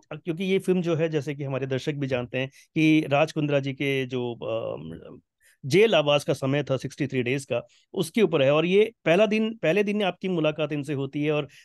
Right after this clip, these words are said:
लास्ट डे तक आप इनके साथ रहते हैं। तो एक बड़ा मीटी, एक बड़ा लंबा रोल था ये। अ, इसके बारे में कुछ बताइए कि ये रोल आपको कैसे ऑफर हुआ और कैसे आपने तैयारी करी इसके बारे में?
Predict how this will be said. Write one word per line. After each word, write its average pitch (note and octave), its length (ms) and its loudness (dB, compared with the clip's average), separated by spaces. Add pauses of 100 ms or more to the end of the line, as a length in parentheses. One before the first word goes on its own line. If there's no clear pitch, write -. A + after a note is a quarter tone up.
(100)
लास्ट D#3 280 2
डे D3 100 2
तक C#3+ 180 -2
आप C#3 160 0
इनके C3+ 160 -4
साथ A#2+ 280 -4
रहते A2+ 220 -6
हैं। A2+ 80 -6
तो D#3+ 60 -2
एक D#3+ 180 -2
बड़ा F3 200 4
मीटी, D#3 460 2
एक D3+ 120 -6
बड़ा C3+ 160 0
लंबा C3 340 0
रोल B2+ 220 -2
था A#2 160 -12
ये। A#2 200 -8 (380)
अ, C#3 160 0
इसके A3+ 200 -2
बारे G#3 200 4
में G#3 80 -2
कुछ G3 100 2
बताइए F3 320 0
कि F#3 120 -8
ये E3+ 120 2
रोल D#3+ 200 2
आपको D3+ 140 -2
कैसे D3 300 -4
ऑफर C#3+ 240 -4
हुआ C#3 180 -2
और C3 440 0 (260)
कैसे D#3 200 2
आपने D3 180 -2
तैयारी C3+ 340 -4
करी B2+ 180 -8
इसके B2 200 -10
बारे A2 200 -8
में? A#2 160 -8